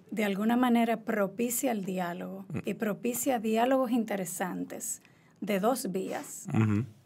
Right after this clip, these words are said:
Speaker 1: entonces me parece que es una maravillosa posibilidad dentro del arte. Y es algo que siempre aspiro a poder hacer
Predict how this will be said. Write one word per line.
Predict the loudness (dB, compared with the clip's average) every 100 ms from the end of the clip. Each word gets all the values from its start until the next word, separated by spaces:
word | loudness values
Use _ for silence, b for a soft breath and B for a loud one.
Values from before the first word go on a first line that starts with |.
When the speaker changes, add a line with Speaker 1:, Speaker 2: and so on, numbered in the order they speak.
| -6
Speaker 1:
entonces | -4 -2 -4 -4 -4 -6 -6
me | -6
parece | -6 -8 -8 -10
que | -6 -4 -4
es |
una | -6 -6 -6 -6
maravillosa | -6 -8 -8 -6 -6 -6 -6 -8 -8 -12 -16 -16 -10
posibilidad | -8 -6 -8 -6 -8 -8 -14 _ _ -6
dentro | -4 -2 -4
del | -2
arte. | -2 -2 -6 -10 b b b b b
Y |
es | -2 0
algo | 0 0
que | -2
siempre | -4 -2 0 2 0 0 0 -2 -6 -14 -20 -20 -18 -18 -20 _ _ -12 b b b b b
aspiro | 2 2 6 8 8 6
a |
poder | 2 -2 -2
hacer | -6 -6 -8 -10